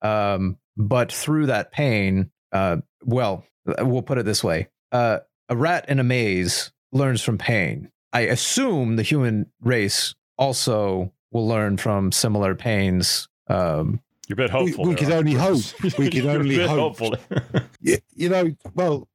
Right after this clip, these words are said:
Speaker 3: it's true, isn't it? Kids, um, it, it may take one or two at times where you're told, "Don't touch that, it's hot." Ow!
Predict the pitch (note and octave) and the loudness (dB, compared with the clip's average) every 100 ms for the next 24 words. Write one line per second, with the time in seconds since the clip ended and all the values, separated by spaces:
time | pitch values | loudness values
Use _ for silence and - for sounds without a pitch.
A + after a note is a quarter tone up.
0 | _ - D3 - F#3+ F3 D3+ A2+ G2+ - | _ -2 -2 0 0 2 2 -2 -4 -8
1 | _ - D#3+ C#3+ - - - - _ _ | _ 0 0 0 -2 -2 -2 -6 _ _
2 | - A#2+ A#2+ A2+ - C#3 A#2+ B2+ A2+ C#3+ | -4 0 0 -2 -2 -2 0 -2 0 0
3 | C#3+ - C3 C3 C#3+ D3 C#3 - - C#3+ | 0 0 0 0 0 0 0 -2 0 2
4 | A#2+ - _ - - D3 A#2 F#2+ F#2 - | 0 -2 _ -6 -2 0 0 0 -2 0
5 | A#2 A2+ A2 G#2 A2 - B2 A#2 G#2+ B2 | 0 0 0 -2 -2 -2 0 -2 -2 -2
6 | C3+ - A2+ E2+ A2+ A2 F2+ - A#2 F#2 | 0 -2 -2 -2 0 0 -2 -2 0 -2
7 | - _ - E3+ F3 C3 | -6 _ -4 0 2 0